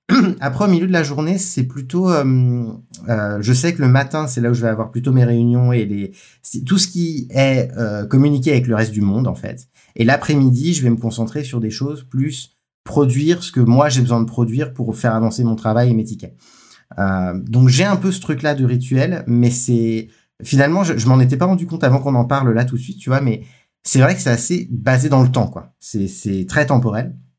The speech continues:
Euh, et je viens de perdre ma pensée, <laughs>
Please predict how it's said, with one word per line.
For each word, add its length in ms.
Euh, 500
et 120
je 100
viens 180
de 100
perdre 540
ma 160
pensée, 520
<laughs> 40